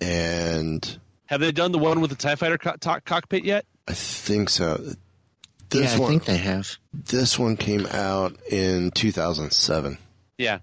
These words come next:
Speaker 1: Prior
Speaker 2: This one
Speaker 1: to
Speaker 2: was the one they used, I believe, in Attack of the Clones, wasn't it? And
Speaker 1: Uh,
Speaker 2: the other
Speaker 1: Clone
Speaker 2: one was from Revenge of the Sith.
Speaker 1: No, it's from the Clone Wars.
Speaker 2: Oh, this is Clone War? Okay, yeah.
Speaker 1: Um, they have, the only one that looks similar to what we see in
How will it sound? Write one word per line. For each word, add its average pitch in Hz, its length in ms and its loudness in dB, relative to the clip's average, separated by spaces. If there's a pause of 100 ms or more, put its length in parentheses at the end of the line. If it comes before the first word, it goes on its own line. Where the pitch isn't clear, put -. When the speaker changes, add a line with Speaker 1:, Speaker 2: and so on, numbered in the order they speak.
(120)
Speaker 1:
Prior 90 200 0
Speaker 2:
This - 160 2
one 285 120 4
Speaker 1:
to - 40 4
Speaker 2:
was 180 120 2
the 170 60 2
one 180 140 2
they 170 80 2
used, 165 300 4
I 147 60 0
believe, 147 360 2
in 151 140 2
Attack 143 300 0
of 135 60 -8
the 120 60 -8
Clones, 135 340 0
wasn't 117 280 0
it? - 100 -6 (640)
And 107 100 0
Speaker 1:
Uh, 90 120 0
Speaker 2:
the 95 80 2
other 170 120 4
Speaker 1:
Clone 117 120 4
Speaker 2:
one 113 100 2
was 135 120 -4
from 139 200 2
Revenge 135 280 0
of 127 60 2
the 120 60 0
Sith. 120 320 -2
Speaker 1:
No, 92 200 2
it's 85 100 0
from 90 160 2
the 85 80 2
Clone 82 240 0
Wars. 78 280 -2 (320)
Speaker 2:
Oh, 127 100 0
this 147 160 0
is 131 100 -6
Clone 143 280 -2
War? 147 240 -2 (140)
Okay, 131 440 0
yeah. 117 220 0 (520)
Speaker 1:
Um, 85 1040 0
they 85 160 0
have, 90 260 0 (420)
the 98 80 2
only 120 220 2
one 110 320 4
that 90 180 0
looks 104 220 -2
similar 113 540 2
to 101 180 2
what 98 400 4 (280)
we 107 120 2
see 92 580 2
in 85 680 0